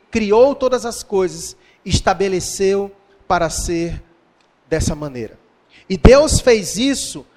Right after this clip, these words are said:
para, na verdade, nos manter livres. Eu não sei se você chegou a, a perceber, mas quando a gente chega em Êxodo capítulo vinte, onde a gente vai ver aquela lista dos dez mandamentos,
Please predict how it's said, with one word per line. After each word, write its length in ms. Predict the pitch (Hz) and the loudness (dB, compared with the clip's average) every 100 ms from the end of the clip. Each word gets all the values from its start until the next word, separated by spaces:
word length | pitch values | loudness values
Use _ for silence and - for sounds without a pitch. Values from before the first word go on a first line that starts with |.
| - _ | -20 _
para, 260 | 214 226 226 | 0 2 0
na 160 | 226 | -2
verdade, 600 | 220 190 185 208 240 202 | 0 -2 2 4 4 2
nos 240 | 214 220 175 | -2 -2 0
manter 760 | 202 185 - 233 247 - - - - - | -2 -2 -2 0 0 -4 -16 -20 -20 -6
livres. 800 | 185 240 269 156 139 - - - _ _ _ _ _ _ _ | -2 0 0 -4 -8 -8 -8 -12 _ _ _ _ _ _ _
Eu 80 | 185 | -8
não 100 | 196 | -6
sei 220 | 180 220 | -2 -2
se 560 | 214 - 214 196 151 - _ 147 | -2 -6 -8 -8 -8 -12 _ -8
você 560 | 180 - 185 170 143 | -4 -2 -2 -2 -6
chegou 400 | 131 - 165 170 | -10 -10 -8 -4
a, 140 | 165 156 - | -4 -4 -10
a 80 | - | -10
perceber, 800 | - 156 160 139 202 185 - _ _ _ _ _ | -8 -6 -6 0 0 0 -6 _ _ _ _ _
mas 240 | 170 170 | -6 -4
quando 160 | 202 196 | -4 -4
a 40 | |
gente 220 | 175 220 - | -4 -6 -4
chega 260 | 214 196 | -4 -4
em 120 | 185 | -4
Êxodo 280 | 196 180 170 | -4 -6 -12
capítulo 520 | - 175 180 185 165 | -6 -6 -4 -8 -10
vinte, 520 | 127 185 214 - 147 - _ _ | -10 -12 -12 -10 -12 -12 _ _
onde 180 | 156 175 | -8 -4
a 60 | 170 | -4
gente 240 | 185 - | -6 -4
vai 160 | 180 170 | -2 0
ver 160 | 180 | -2
aquela 320 | 175 - 170 165 | -4 -4 -4 -4
lista 480 | 160 214 - 185 | -6 -8 -8 -10
dos 260 | 156 165 143 | -8 -10 -8
dez 320 | 175 180 196 | -2 -2 -2
mandamentos, 760 | 180 165 143 170 202 - 139 | -10 -6 -6 -4 -6 -8 -16